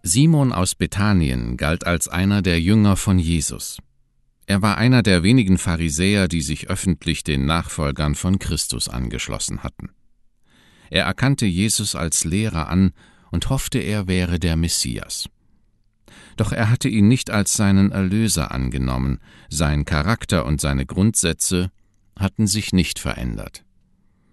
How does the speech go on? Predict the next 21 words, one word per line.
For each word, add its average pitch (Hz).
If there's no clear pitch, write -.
Simon 120
fühlte 117
sich 104
zu 107
Jesus 101
hingezogen, 104
weil 92
dieser 98
ihn 95
vom 95
Aussatz -
geheilt 71
hatte 71
und 87
wollte 117
nun 131
seine 104
Dankbarkeit 76
zum 69
Ausdruck 69
bringen. 69